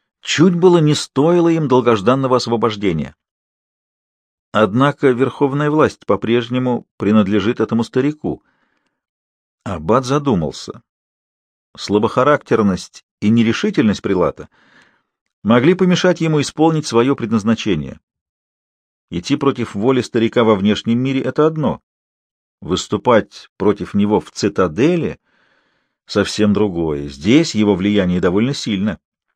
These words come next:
Людям свойственно подчиняться вышестоящему, вне зависимости от того, кто занимает этот пост. Прилат может всё испортить, даже хуже. Он может подняться со своей постели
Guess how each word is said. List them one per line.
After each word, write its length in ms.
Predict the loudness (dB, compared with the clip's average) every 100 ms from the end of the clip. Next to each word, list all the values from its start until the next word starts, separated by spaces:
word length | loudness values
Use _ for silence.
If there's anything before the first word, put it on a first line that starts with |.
| _ _ _ -4
Людям 400 | 2 2 2 -2
свойственно 640 | -4 2 2 2 -2 -4
подчиняться 580 | -4 -6 -2 0 0 -2
вышестоящему, 840 | -6 -6 -2 0 0 0 0 -2 -4 -20 -20 _ _ -4
вне 240 | 2 2
зависимости 560 | 2 0 0 -2 0 0
от 120 | 2
того, 220 | 2 2
кто 220 | 0 0
занимает 540 | 0 0 0 -4 -6 _
этот 260 | -12 -10 -10
пост. 260 | -10 -10 _ _ _ _ _ _ _ _
Прилат 640 | -2 0 2 -2 -4 -18 -20 -8
может 400 | -2 0 -2 -6
всё 400 | -12 -6 0 0
испортить, 800 | -2 -8 -2 0 0 -6 -20 -20 _ _
даже 280 | -10 -6 -6
хуже. 520 | -6 -4 -4 -4 -10 -16 _ _ _ _ _ _ _ -2
Он 160 | 2
может 400 | 4 4 2 0
подняться 680 | 2 2 2 0 0 -2 -6
со 120 | -6
своей 240 | -2 0 2
постели 600 | 0 -2 -2 -2 -2